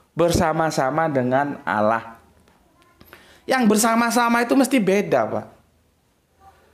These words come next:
Kalau Gus Beti bersama Bapak Arlison Ginting, itu mesti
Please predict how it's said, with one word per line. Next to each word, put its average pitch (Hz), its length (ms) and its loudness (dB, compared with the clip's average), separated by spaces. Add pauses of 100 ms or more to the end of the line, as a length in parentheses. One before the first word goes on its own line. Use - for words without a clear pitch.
(460)
Kalau 202 560 -2 (1600)
Gus 190 240 0
Beti 208 640 0
bersama 214 640 0
Bapak 180 800 0 (1800)
Arlison 196 880 2
Ginting, 214 560 2
itu 311 240 0
mesti 349 320 2